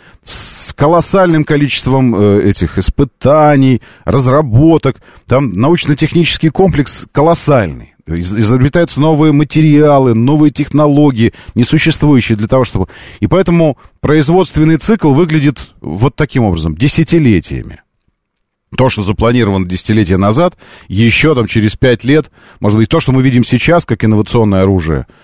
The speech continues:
его же не вчера начали делать, не полгода назад. А дроны эти появляются прямо сейчас. И все это происходит очень быстро, прямо сейчас. Поэтому и создается ощущение такое, что там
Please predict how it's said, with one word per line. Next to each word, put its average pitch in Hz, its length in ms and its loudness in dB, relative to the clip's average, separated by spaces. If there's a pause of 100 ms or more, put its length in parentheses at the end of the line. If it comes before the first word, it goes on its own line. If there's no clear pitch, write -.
(120)
его 104 160 2
же 110 120 2
не 123 60 4
вчера 147 340 0
начали 82 320 -4
делать, 58 320 -14
не 101 160 0
полгода 98 480 0
назад. 65 360 -6 (340)
А 123 160 0
дроны 220 380 2
эти 113 180 0
появляются 156 400 2
прямо 214 260 2
сейчас. 110 720 -2 (340)
И - 60 -4
все 139 200 0
это 180 140 -2
происходит 113 460 0
очень 165 240 0
быстро, 143 340 0
прямо 180 320 2
сейчас. 107 640 -2 (240)
Поэтому 170 260 0
и - 20 2
создается 151 520 0
ощущение 135 440 0
такое, 104 300 0
что 95 180 -4
там 95 200 -2